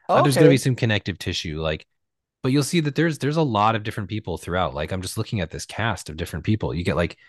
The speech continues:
Speaker 1: Tim Blake Nielsen, Nick Nolte, uh, Ron Perlman. Um, who else is in this? Oh my God, there's, like,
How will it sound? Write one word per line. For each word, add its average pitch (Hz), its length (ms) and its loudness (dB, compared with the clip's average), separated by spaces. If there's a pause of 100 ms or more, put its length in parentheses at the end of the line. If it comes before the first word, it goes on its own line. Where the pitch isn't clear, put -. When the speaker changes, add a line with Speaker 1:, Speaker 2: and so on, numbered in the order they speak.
(380)
Speaker 1:
Tim 113 160 0
Blake 117 220 4
Nielsen, 98 400 0
Nick 101 200 -2
Nolte, 95 580 -2
uh, 80 260 -2 (100)
Ron 107 240 2
Perlman. 90 720 -2
Um, 80 460 -4 (1500)
who 131 120 -2
else 104 180 -2
is 80 140 -10
in 73 100 -10
this? - 260 -16
Oh 117 80 -8
my 104 120 -4
God, 101 160 -4
there's, 80 180 -6
like, 90 200 -2